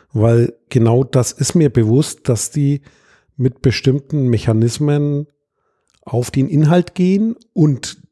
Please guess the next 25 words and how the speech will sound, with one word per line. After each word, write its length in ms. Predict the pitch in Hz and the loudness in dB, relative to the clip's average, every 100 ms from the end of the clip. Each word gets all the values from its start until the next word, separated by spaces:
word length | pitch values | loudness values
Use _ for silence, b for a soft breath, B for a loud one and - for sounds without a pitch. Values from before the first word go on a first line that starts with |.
| - | -2
den 220 | 120 110 | 0 2
Mehrwert 580 | 113 123 147 170 175 143 | 4 4 2 2 0 0
natürlich 560 | 123 - 135 120 110 | -2 -2 -2 -2 -2
nicht 260 | 127 127 - | -2 -2 -2
nur 300 | 139 127 120 | 0 0 0
dem 220 | 120 110 | -2 -2
Nutzer 320 | 127 - 123 | -2 -2 -4
zur 180 | - 110 | -2 -4
Verfügung 520 | - 101 95 107 139 | -4 -4 -4 -2 -2
stellen, 440 | - 143 143 156 170 b b b b b b b - | -2 2 2 2 -4 b b b b b b b -4
weil 220 | 107 113 | 0 0
sonst 340 | 107 120 113 | 2 0 0
würde 200 | 120 120 | -2 0
sich 260 | 123 127 - | -2 -4 -6
dieses 380 | 131 117 120 - | -4 0 -2 -2
kostenlose 580 | - 120 - 120 113 123 | -4 -4 -2 -2 0 0
Konto 400 | - 117 135 127 | 0 0 2 2
ja 120 | 120 | 2
nicht 200 | 117 - | 0 0
rechnen 320 | 117 143 113 | 0 0 0
für 140 | - | -2
die 80 | 107 | -4
Firma 260 | 101 113 117 | -2 0 0
Google, 380 | 113 123 131 123 | 0 0 0 0
sondern 420 | 117 113 117 | 0 2 0